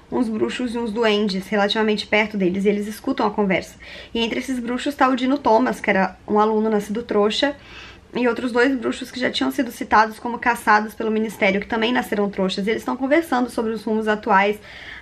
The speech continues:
da, das coisas, e, e eles estão com dois duendes que contam que eles, é, conseguiram pegar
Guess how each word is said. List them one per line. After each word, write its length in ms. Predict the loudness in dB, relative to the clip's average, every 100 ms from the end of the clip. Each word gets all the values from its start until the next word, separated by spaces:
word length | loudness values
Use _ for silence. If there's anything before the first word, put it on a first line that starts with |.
| 0
da, 240 | 4 4
das 240 | 4 2 2
coisas, 640 | 2 4 4 2 -2 -6 -14 -20 -8
e, 500 | -2 0 0 0 0
e 60 | 0
eles 140 | 0
estão 180 | 0 0
com 120 | 2
dois 220 | 2 2
duendes 500 | 2 2 2 0 -2
que 140 | -2 0
contam 560 | 2 2 2 2 0 -2 -14 -20 -20 -20 -20 _ -18 -18
que 140 | -8 0
eles, 840 | 4 4 2 0 -2 -4 -10 -10 0
é, 460 | 4 6 4 2 -4 -12
conseguiram 500 | -6 -4 -2 -2 -2
pegar 500 | -2 0 2 2 0